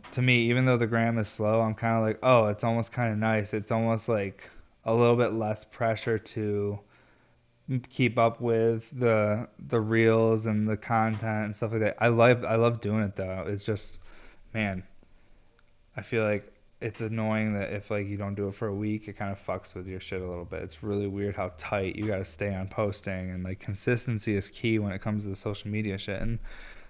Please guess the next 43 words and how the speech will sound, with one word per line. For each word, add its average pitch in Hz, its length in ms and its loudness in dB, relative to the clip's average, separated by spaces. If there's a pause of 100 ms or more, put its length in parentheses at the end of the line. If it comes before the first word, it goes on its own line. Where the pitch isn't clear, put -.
most 147 320 -2
business 147 340 2
owners 165 340 2
are 127 80 -2
just 120 200 -4
trying 135 200 0
to 120 60 -2
figure 131 200 2
out 117 40 0
how 120 80 0
they're 117 120 0
gonna 113 120 -2
pay 117 200 -8
next 107 240 -6
month's 117 240 -6
bills, 101 580 -2
let 104 140 2
alone 104 260 0
how 107 160 0
they're 107 100 0
gonna 104 140 -4
be 101 100 -4
cool 113 300 -4
on 101 120 -4
social - 300 -2
media 101 300 0
that 92 140 -2
afternoon. 101 600 -6
And 101 140 -4
I 113 80 -2
think 143 200 0
a 131 60 2
lot 107 300 2
of, 113 120 0 (600)
everyone 127 340 4
feels 104 260 0
that 101 140 0
way, 104 80 -2
not 135 160 0
just 160 140 -4
small 107 180 0
business 107 380 -2
owners, 113 240 -2